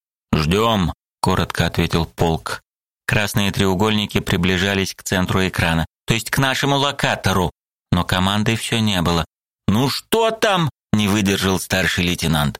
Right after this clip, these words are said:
«Ждём!» проигнорировав полное отсутствие субординации, ответил полк. И мы ждали. От напряжения в ушах стучало.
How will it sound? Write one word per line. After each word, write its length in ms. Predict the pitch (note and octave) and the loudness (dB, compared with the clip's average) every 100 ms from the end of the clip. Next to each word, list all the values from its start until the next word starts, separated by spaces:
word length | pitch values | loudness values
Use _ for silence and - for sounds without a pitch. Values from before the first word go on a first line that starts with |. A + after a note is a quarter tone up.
| _ _ E2 | _ _ -2
«Ждём!» 680 | D#2+ D#2+ G#2 A2+ G#2 F2 C2+ _ _ | 0 0 2 2 2 0 -4 _ _
проигнорировав 880 | G2 G2 F2 G2 G2 F#2 F#2 F#2 - | -2 0 0 0 2 2 2 0 0
полное 460 | F#2+ F2+ F2+ F2+ | 0 2 2 0
отсутствие 600 | F2 - F#2 E2+ - E2+ | -2 -4 -6 -6 -2 -2
субординации, 1000 | D2+ - E2+ F2 E2+ F2 F2+ F2 - E2+ E2 | -2 -2 0 0 0 0 0 -2 -2 -2 -2
ответил 500 | D#2+ D#2 D#2+ - D2+ | -2 -2 -2 -2 -4
полк. 440 | - D#2 C#2 - - _ _ | 0 -2 -2 -8 -18 _ _
И 100 | F2 | 0
мы 200 | E2+ G#2 | 2 0
ждали. 600 | F2+ - F2+ F#2+ G2 F#2+ - _ _ | -2 -2 -2 0 -2 -4 -6 _ _
От 200 | G2+ - | -4 -2
напряжения 720 | G2 - F2+ G2 G2+ F#2+ F2+ | -2 0 0 0 0 0 0
в 100 | - | 0
ушах 440 | F2+ - F#2 - | -2 0 -2 -4
стучало. 800 | - - - - - D#2+ D2+ D#2 | -8 -4 -4 -4 -2 0 0 -2